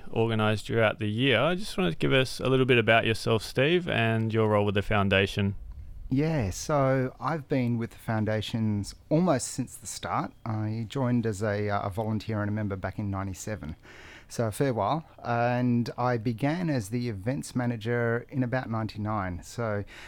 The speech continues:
Speaker 2: putting together the events calendar and all the programs since then, which has been great fun.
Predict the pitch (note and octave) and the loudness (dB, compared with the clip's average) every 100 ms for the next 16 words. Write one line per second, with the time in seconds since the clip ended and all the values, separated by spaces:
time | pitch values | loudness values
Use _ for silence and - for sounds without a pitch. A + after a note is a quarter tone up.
0 | - - D#3+ C#3 A#2+ B2 A2+ G#2+ A2 G2+ | -12 0 2 2 2 -2 -2 -4 -4 -4
1 | A#2 - - A2+ A2 A2 G#2+ G2+ G2 - | -4 -4 -4 -2 -2 -2 -4 -6 -8 -8
2 | A2 A#2 A2+ G#2 F2+ - - E3+ G3 - | -6 -6 -6 -8 -10 -8 -6 -6 -8 -12
3 | C3 C#3+ A2+ F2+ - - - - - E3+ | -8 -4 -4 -4 -8 -10 -8 -8 -6 -6